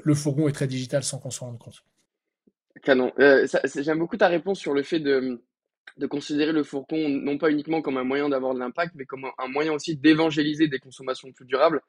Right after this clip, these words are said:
Speaker 2: Euh, et ça me fait penser à un, un épisode que j'ai enregistré avec, euh, Rodolphe Bocquet, où je lui ai demandé, euh, qui est un investisseur, euh, assez, assez connu dans, dans l'univers de la climate tech, et je lui ai demandé, selon toi, euh, parmi les trois pi-, grands piliers que sont,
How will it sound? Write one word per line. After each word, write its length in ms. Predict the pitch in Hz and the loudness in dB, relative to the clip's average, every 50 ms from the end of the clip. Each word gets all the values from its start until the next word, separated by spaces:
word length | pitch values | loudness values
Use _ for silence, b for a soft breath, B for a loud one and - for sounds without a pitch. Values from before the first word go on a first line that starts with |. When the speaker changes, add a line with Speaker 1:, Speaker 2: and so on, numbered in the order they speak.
| _ _ _ _ _ _ _ - | _ _ _ _ _ _ _ -4
Speaker 2:
Euh, 160 | 117 120 113 - | 0 0 2 2
et 60 | 123 123 | 0 0
ça 120 | - 135 | 0 -2
me 60 | 127 | 0
fait 120 | - 139 123 | 0 -2 0
penser 280 | 131 143 139 - 175 | 0 -2 -2 0 -2
à 80 | 160 147 | 0 0
un, 160 | 135 123 - | 0 -2 -2
un 160 | 123 127 131 | -2 0 0
épisode 320 | 139 127 135 147 160 147 - | -2 -2 0 -2 -2 -2 0
que 100 | 143 127 | -4 -2
j'ai 100 | 127 127 | -2 0
enregistré 320 | 123 131 127 - - 143 | -2 -2 -4 -4 -2 0
avec, 180 | 135 120 - 123 | 0 0 0 -4
euh, 100 | 120 120 | -4 -4
Rodolphe 360 | 117 127 131 127 135 131 127 | -2 -2 0 0 0 -2 0
Bocquet, 320 | 123 131 123 - 165 170 | -2 -2 0 2 2 2
où 60 | 170 | 2
je 80 | 139 131 | 2 0
lui 60 | 127 | 0
ai 20 | 123 | 0
demandé, 360 | 127 131 135 147 156 151 _ b b b b b _ - | 0 -2 -2 -2 -2 -4 _ b b b b b _ -8
euh, 80 | 113 110 | -8 -6
qui 100 | - 120 | -6 -6
est 20 | |
un 80 | 120 120 | -6 -6
investisseur, 560 | 123 123 127 123 - 123 - - 139 131 123 | -4 -4 -4 -6 -6 -12 -6 -2 -2 -2 -2
euh, 320 | 117 113 110 107 101 98 | -2 -6 -6 -6 -6 -8
assez, 340 | 110 - - 120 117 117 107 | -10 -10 -6 -6 -4 -4 -4
assez 200 | 110 110 - - | -6 -6 -8 -12
connu 220 | - 120 123 127 | -8 -6 -6 -6
dans, 160 | 123 120 107 104 | -6 -6 -6 -6
dans 100 | 113 117 | -8 -6
l'univers 240 | 117 117 120 123 | -6 -4 -4 -2
de 60 | 123 120 | -2 -2
la 80 | 117 | -4
climate 300 | - - 117 123 123 117 | -4 -6 -6 -6 -4 -2
tech, 160 | 156 160 156 | -2 -4 -4
et 40 | 143 | -2
je 80 | 123 131 | -2 -2
lui 20 | |
ai 20 | 123 | -2
demandé, 320 | 131 131 135 143 151 - _ _ _ _ _ _ _ | -2 0 -2 -2 -2 -4 _ _ _ _ _ _ _
selon 240 | - - 139 143 143 | -10 -4 -2 -2 0
toi, 380 | - 165 165 175 185 190 196 170 | 2 4 6 6 6 6 4 2
euh, 160 | 117 131 127 | 0 -2 -2
parmi 340 | 120 - 139 139 147 160 156 | -4 -4 -4 -4 -2 -2 -2
les 120 | 139 127 | -2 -2
trois 280 | - - - 156 156 151 | -4 -6 -4 -4 -4 -4
pi-, 140 | - - 131 | -6 -14 -16
grands 220 | 131 135 147 139 | -10 -8 -8 -8
piliers 340 | - 147 135 143 151 151 143 | -8 -8 -4 -2 -2 -2 -2
que 100 | - 131 | -4 -10
sont, 380 | 120 - 139 139 139 131 123 | -12 -10 -10 -8 -6 -8 -8